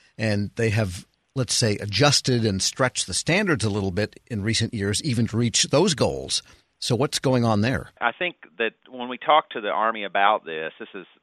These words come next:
Speaker 2: some ongoing work we have. We didn't have a, a, a recent report on it 'cause it's been kind of a recent phenomenon. The way they explained it was that they, uh, they had a very aggressive recruiting target this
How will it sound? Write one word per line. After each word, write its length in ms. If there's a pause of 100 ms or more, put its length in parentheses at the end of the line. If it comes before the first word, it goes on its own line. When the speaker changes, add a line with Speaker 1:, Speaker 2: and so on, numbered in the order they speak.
(140)
Speaker 2:
some 160
ongoing 500
work 220
we 80
have. 180
We 80
didn't 160
have 140
a, 100 (260)
a, 100 (540)
a 120
recent 340
report 400
on 160
it 80
'cause 120
it's 120
been 140
kind 180
of 60
a 60
recent 500
phenomenon. 640 (640)
The 80
way 220
they 240
explained 480
it 100
was 280 (100)
that 240
they, 500
uh, 440
they 120
had 140
a 80 (100)
very 280
aggressive 760
recruiting 520
target 420
this 140